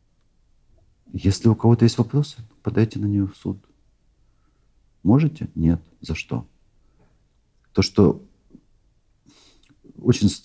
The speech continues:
страшно говорить "пожилая женщина" по отношению к Софии Михайловне Ротару, да, потому что для нас она всегда молодая, красивая. Но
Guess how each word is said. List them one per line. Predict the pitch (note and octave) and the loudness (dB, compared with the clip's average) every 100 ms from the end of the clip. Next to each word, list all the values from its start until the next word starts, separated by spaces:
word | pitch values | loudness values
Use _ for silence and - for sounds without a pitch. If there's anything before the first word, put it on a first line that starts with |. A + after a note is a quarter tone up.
| - | -18
страшно | - G#2 - F2 | 0 0 2 2
говорить | F2+ F2+ - | 2 2 2
"пожилая | G2 E2 E2 F2 D#2+ | 2 4 6 6 6
женщина" | G2 D3+ - F2+ | 6 4 4 2
по | D#2 - | 2 -2
отношению | - D2 - C#2 C#2 | -2 -4 0 0 -2
к | |
Софии | - C#2 - | -6 -10 -8
Михайловне | - - - C2 - | -8 -8 -6 -6 -6
Ротару, | - - D2 C2 - - | -10 -12 -10 -10 -12 -4
да, | F2+ | -2
потому | - - | -2 -4
что | E2 | -2
для | D2 | 2
нас | E2+ E2+ | 4 4
она | D#2+ | 2
всегда | D#2 C#2 D2+ | -2 0 2
молодая, | D2+ C#2+ D#2 C#2 | 4 4 4 2
красивая. | - C#2+ - D#2 D2 - - _ - - - _ - | 0 -4 -4 -4 -4 -6 -12 _ -20 -20 -20 _ 4
Но | G2+ G#2+ G#2+ G#2 - | 8 8 8 6 0